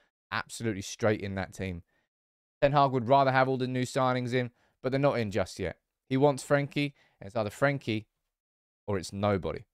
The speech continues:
And in terms of him praising the midfield, yeah,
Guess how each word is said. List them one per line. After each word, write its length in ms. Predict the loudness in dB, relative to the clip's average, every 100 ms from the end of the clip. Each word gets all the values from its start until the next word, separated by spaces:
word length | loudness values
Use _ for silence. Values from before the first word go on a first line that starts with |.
| _ _ _ _ _ _ _ _ _ _ _ _ -8
And 100 | -6
in 60 |
terms 240 | 0 0 2
of 60 |
him 300 | 0 0 -4 -14 _ _ _
praising 300 | 4 4 0
the 100 | -4
midfield, 280 | 0 0 2
yeah, 200 | 4 4